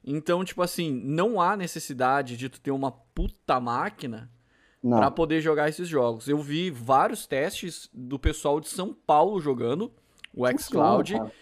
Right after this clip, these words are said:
Speaker 1: e funcionando
Speaker 2: Funciona.
Speaker 1: de boa com Gears. Gears e eu acho que Forza. Aí teve um outro jogo que era mais pesado. Control, vi, jogou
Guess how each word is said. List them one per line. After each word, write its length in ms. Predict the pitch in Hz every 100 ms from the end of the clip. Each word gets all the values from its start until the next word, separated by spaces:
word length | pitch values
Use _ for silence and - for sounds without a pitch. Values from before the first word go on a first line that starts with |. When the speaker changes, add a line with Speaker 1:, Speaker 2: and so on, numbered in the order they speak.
| _
Speaker 1:
e 120 | 147
funcionando 600 | 156 208 - 196 175 202
Speaker 2:
Funciona. 40 | 240
Speaker 1:
de 180 | 147 269
boa 420 | 196 170 190 226
com 260 | 226 202 139
Gears. 640 | 147 170 302 - - - _ _ _ _ _ 139
Gears 640 | 165 285 339 330 - - -
e 100 | 185
eu 120 | 220
acho 240 | 220 233
que 120 | - 240
Forza. 640 | - 185 170 139 107 107 _ _ _ _
Aí 160 | 139 196
teve 220 | 277 262
um 100 | 262
outro 380 | 190 247 - 196
jogo 640 | 131 139 202 190 113 110 _
que 80 | -
era 160 | 165 170
mais 300 | 170 202 -
pesado. 760 | 165 127 113 139 196 127 107 _ _ -
Control, 580 | 185 214 254 285 262 - -
vi, 340 | 139 208 262
jogou 420 | 143 156 147 175